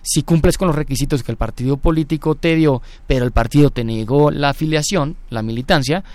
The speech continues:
pues tú puedes ir también ante el tribunal y decir, "Oigan, no me dejaron hacer miembro de un partido".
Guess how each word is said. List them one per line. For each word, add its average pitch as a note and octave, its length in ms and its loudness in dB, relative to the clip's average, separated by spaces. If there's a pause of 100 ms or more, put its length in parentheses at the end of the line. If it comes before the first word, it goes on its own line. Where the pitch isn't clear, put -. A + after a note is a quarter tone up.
(200)
pues A3+ 140 -6
tú A3+ 120 -6
puedes G3+ 280 -2
ir E3 140 -4
también C3 340 -4
ante B2+ 180 -8
el G#2+ 60 -10
tribunal A2+ 340 -6
y A#2 60 -8
decir, A#2 280 -8
"Oigan, F3+ 280 -8
no E3 100 -6
me E3+ 100 -4
dejaron C#3+ 340 -4
hacer D3+ 280 -2 (460)
miembro D3 320 4
de B2+ 80 2
un C#3 80 2
partido". B2+ 400 2